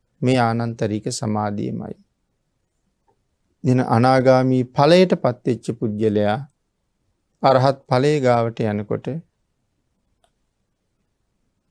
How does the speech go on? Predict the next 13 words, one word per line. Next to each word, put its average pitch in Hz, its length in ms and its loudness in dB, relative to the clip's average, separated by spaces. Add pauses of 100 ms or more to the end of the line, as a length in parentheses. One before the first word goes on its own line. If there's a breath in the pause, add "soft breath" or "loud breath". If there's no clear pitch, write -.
(100)
නැත්නම් 127 260 2
අරහත් 127 440 0
මාර්ගයෙන් 135 640 2 (380)
අරහත් 123 460 0
ඵලයට 151 460 2
යනකොට 101 420 -4
ඒ 120 160 0
අතර 113 300 -4
සමාධියටත් 107 760 -6
කියන්නේ 104 540 -4 (500)
මේ 127 240 0
ආනන්තරික 110 680 -6
සමාධියමයි. 104 800 -8